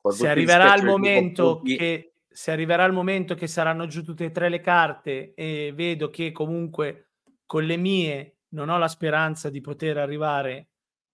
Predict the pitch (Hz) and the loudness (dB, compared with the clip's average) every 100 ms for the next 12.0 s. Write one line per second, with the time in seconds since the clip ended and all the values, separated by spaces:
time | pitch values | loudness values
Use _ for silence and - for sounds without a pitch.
0 | _ _ 147 139 147 175 170 143 139 160 | _ _ -10 -8 -6 -6 -2 -2 -2 -4
1 | 160 127 117 107 107 _ _ _ _ _ | -6 -8 -10 -14 -20 _ _ _ _ _
2 | _ _ _ 143 139 139 139 - 147 156 | _ _ _ -8 -6 -4 -6 -6 -4 -4
3 | - _ _ _ _ _ _ _ _ _ | -6 _ _ _ _ _ _ _ _ _
4 | _ _ _ - 156 156 160 156 135 135 | _ _ _ -6 0 0 0 -2 -4 -6
5 | 139 135 113 113 135 _ _ _ _ _ | -10 -8 -10 -12 -14 _ _ _ _ _
6 | _ 156 147 - 185 143 139 - - - | _ -4 -2 -2 2 4 2 -2 -14 -16
7 | - _ - 156 139 156 147 - - _ | -16 _ -4 -2 0 2 2 -2 -8 _
8 | _ _ _ - 123 127 147 139 113 104 | _ _ _ -12 -10 -8 -8 -8 -8 -10
9 | 107 139 _ _ _ _ _ _ _ 165 | -14 -18 _ _ _ _ _ _ _ -20
10 | - 143 - 160 123 135 123 147 143 151 | -20 -20 -8 -4 -4 -6 -6 -6 -2 -2
11 | - 147 151 143 147 160 139 156 202 | 2 2 2 0 2 4 4 0 -6